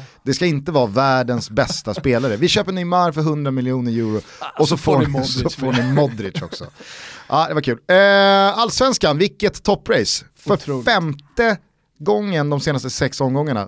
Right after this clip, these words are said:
Speaker 1: tappar alltså Malmö poäng.
Speaker 2: Mm.
Speaker 1: Det är ju ett par omgångar för mycket för att prata om någon slags stolpe ut-grej.
Speaker 2: Japp.
Speaker 1: Eh, och nu, eh, är det ju faktiskt, alltså,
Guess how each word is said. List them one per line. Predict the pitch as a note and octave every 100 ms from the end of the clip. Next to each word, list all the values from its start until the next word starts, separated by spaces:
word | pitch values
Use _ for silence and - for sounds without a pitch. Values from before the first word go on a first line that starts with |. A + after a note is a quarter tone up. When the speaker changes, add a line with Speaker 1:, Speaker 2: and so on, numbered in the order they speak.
| -
Speaker 1:
tappar | - A#2+ B2
alltså | G#2+ G2
Malmö | A2 G2 F#2+
poäng. | - G#2 A#2+ -
Speaker 2:
Mm. | A#2+ G#2+ G#2 - - - -
Speaker 1:
Det | A2 A3 A#3
är | F3+ D3+ C#3+
ju | C3+ C#3 C#3 A2+ _ _ _
ett | - -
par | - A3 F#3+
omgångar | F3 C3+ A#2+ A2+
för | E3
mycket | F#3 - G2+ F2+
för | A#2
att | A2
prata | B2+ G#2+ A2
om |
någon | G#2
slags | F2 G2 -
stolpe | - - B2+ G2+ - A#2+
ut-grej. | C3 G2 B2 E3 G2 A2 -
Speaker 2:
Japp. | C3 C#3+ -
Speaker 1:
Eh, | A#2+ A#2+ A#2 A#2
och | C3+ D3+ C#3+ C#3 C#3 C3+ C3
nu, | D#3+ F#3+ F#3+ F3+
eh, | E3+ D#3+ D3+ D3 C#3+ C#3 C3+ A2+ C#3 C#3
är | C3+ E3+
det |
ju | F3
faktiskt, | C3+ B2 A2+ - - -
alltså, | A2+ A2+